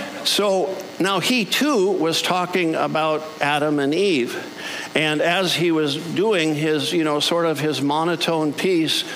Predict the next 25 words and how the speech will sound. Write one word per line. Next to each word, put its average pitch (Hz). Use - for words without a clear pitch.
and 151
he 156
said, 165
um, 165
"And 151
Adam 196
said 202
to 180
Eve," 190
at 139
the 139
bottom 147
of 123
one 135
page, 139
"And 147
Adam 226
said 214
to 202
Eve," 214
and 120
then 156
he 147
goes 139
back. 139